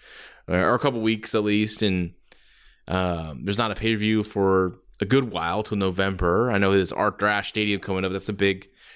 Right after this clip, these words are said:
show. So, uh, or just get 'em all in one big room and talk it out. And my goodness gracious, like, everyone's kinda talking and behind everyone's back and bitching to their own camps. Like,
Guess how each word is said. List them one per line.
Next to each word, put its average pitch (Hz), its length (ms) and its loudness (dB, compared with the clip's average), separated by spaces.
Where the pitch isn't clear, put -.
show. 95 640 0
So, 85 520 0
uh, 87 100 -4
or 175 240 4
just 175 220 0
get 170 120 2
'em 165 120 -2
all 165 200 2
in 165 60 0
one 165 160 2
big 147 260 0
room 165 300 4
and 107 320 0
talk 135 300 -2
it 151 80 0
out. 151 380 -2
And 95 420 2
my 127 140 0
goodness 120 580 0
gracious, 107 800 -2
like, 87 460 -2
everyone's 127 300 0
kinda 143 280 -4
talking 131 540 -6
and 123 360 -2
behind 120 240 2
everyone's 131 220 0
back 123 500 -2
and 87 300 -10
bitching 127 240 0
to 127 80 0
their 123 140 2
own 123 160 2
camps. 120 640 -4
Like, 107 320 0